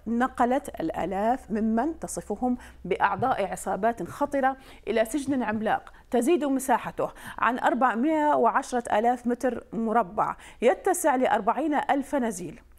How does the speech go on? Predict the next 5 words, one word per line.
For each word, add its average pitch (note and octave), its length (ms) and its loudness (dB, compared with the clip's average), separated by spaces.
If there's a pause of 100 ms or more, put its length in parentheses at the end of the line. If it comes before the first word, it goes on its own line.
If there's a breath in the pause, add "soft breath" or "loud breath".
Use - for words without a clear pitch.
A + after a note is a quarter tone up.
(240 loud breath)
وذلك F#4 360 4
بعد B3 240 2
حملة D#4+ 680 0
مثيرة A#3 560 0
للجدل G3+ 480 -2